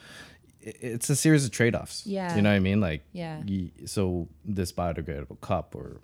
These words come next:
Speaker 1: these biodegradable plastics that, that protect the, the garments, uh, well, they won't, well, they won't, uh, <laughs> you know, sit in the, the, the, the compost.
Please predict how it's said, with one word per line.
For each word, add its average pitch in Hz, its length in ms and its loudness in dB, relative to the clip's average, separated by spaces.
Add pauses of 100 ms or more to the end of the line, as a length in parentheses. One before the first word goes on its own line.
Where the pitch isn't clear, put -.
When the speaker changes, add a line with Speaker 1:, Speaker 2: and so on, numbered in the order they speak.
Speaker 1:
these 78 280 -6 (340)
biodegradable 78 640 -4
plastics - 640 -4
that, - 240 -10
that - 180 -14
protect - 300 -10 (220)
the, - 320 -12
the - 80 -10
garments, 90 460 -6 (680)
uh, - 140 -20 (180)
well, - 140 -20
they 82 100 -14
won't, 85 160 -14 (480)
well, 139 180 6
they 120 140 10
won't, 131 320 8
uh, 90 220 4 (220)
<laughs> - 240 -10
you 98 120 0
know, 76 100 -2
sit 92 240 -2
in 85 140 -2
the, 78 120 -4 (120)
the, 78 200 -6
the, - 120 -12
the 76 100 -10
compost. 101 560 -2